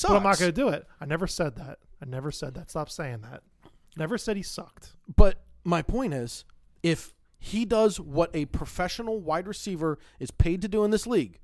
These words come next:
Speaker 2: which every other team apparently has but us, is catch the football. That was a perfectly thrown pass in stride. Couldn't have gotten better if Carson walked down the field and handed it to him.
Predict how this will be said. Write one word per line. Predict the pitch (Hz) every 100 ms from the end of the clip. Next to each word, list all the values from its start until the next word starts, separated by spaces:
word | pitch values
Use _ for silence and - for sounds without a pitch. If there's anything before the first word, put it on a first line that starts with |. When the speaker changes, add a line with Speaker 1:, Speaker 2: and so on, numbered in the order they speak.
| - _
Speaker 2:
which | 139 143
every | 202 277
other | 262 240
team | - 269 196 143
apparently | - 175 170 156
has | 170 170
but | - 151 156
us, | 135 - - - - _ _ _
is | 139 -
catch | 170 -
the | 202
football. | - 196 123 - -
That | - 196
was | 175
a | 175
perfectly | - - 185 196 - 180
thrown | 170 156
pass | 147 127 92 - - - -
in | 180 190
stride. | - - 143 107 - -
Couldn't | - 220 220
have | 190
gotten | 202 202
better | 156 156 151 151 - -
if | - -
Carson | - 165 - 135
walked | 113 139 185 - - - -
down | 175 170 185
the | 190
field | - 185 160 143 - -
and | 143 120
handed | 160 180 170 127
it | -
to | 131
him. | 95